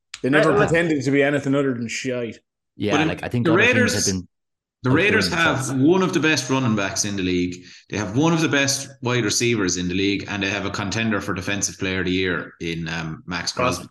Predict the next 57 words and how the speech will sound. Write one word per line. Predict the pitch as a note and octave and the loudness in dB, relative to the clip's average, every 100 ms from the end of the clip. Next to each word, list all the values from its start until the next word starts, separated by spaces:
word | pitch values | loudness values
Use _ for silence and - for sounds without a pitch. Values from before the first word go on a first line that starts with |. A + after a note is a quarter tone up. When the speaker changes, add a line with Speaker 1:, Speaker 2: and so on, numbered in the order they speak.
| - | -6
Speaker 2:
Crosby | C3+ C3 C3 A2+ | -2 -2 -4 -6
is | G2 | -6
brilliant. | G2 G#2 F#2 - F2 _ _ C3+ | -10 -10 -14 -18 -20 _ _ -4
Speaker 4:
Like, | D3 - - - | -4 -6 -16 -18
how | - F3+ G3+ G#3+ F3 | -6 -2 2 4 2
are | A2+ G#2+ | 2 0
they | F#2+ F2 | 0 0
so | - F2 | -2 -4
bad? | E2+ E2 C#2+ - - _ _ _ _ - | -4 -4 -6 -10 -20 _ _ _ _ -4
Like, | B2+ | -2
i-, | C#3 B2+ | -2 -2
if | E3 E3 | -2 -2
that | G#3 A3+ | -2 -2
game, | - G3 F3+ D#3 | -2 0 0 -2
if | B2+ C3 | -2 -2
they'd | F3 F3+ | 0 0
won | G3+ | 0
that | F#3 D#3+ | 0 0
game, | D#3 D3 A#2+ G#2+ | 0 0 0 -2
they'd | A2 A2 G#2 | 0 0 -2
have | A2+ G#2+ - | -2 -4 -2
six | - C3 B2 A2 | -2 -2 -2 -2
wins, | G#2+ F#2 - | 0 0 -2
which | G2 G2 | -2 -4
would | F2+ | -4
put | - | -4
them | G2 F#2+ | -2 0
level | A2 G2 | 0 0
with | G2 F#2+ | -2 -2
the | |
Patriots. | F#2+ G2 G2+ F2 D2+ - - | -4 -4 -4 -4 -4 -4 -4
And | F2+ F2+ | -4 -2
there's | F#2 F2 - - _ _ - _ - | -2 -2 -4 -10 _ _ -20 _ -6
Speaker 2:
That's, | D#3 - - - - | -6 -6 -16 -16 -4
that's | D#3 D3+ E3 | -2 0 2
what | D#3 | 4
I | D3+ | 4
was | C3+ C3 | 2 0
thinking, | C#3+ C3 A2 | -2 -2 0
John. | G#2+ G2+ | 0 0
I, | A2+ | 0
I, | B2 B2+ B2+ | 0 0 0
I | C3+ | 0
woke | C#3+ E3 | 2 0
up | E3+ | 0
thinking, | D#3 C3 B2+ A2+ | -2 -2 -6 -6
like, | A2 - _ _ | -6 -8 _ _
they're | C3+ C3+ C3+ | -10 -4 -2
going | B2+ B2 | -2 -4
to | |
be | A#2 | -4
a | A#2 | -6
real | A#2 B2 B2+ A#2 | -6 -6 -6 -6
threat | A2 B2 A#2 | -8 -8 -8
for | A2+ | -10
that | G#2 G#2 | -10 -6
last | A2+ G#2 | -6 -8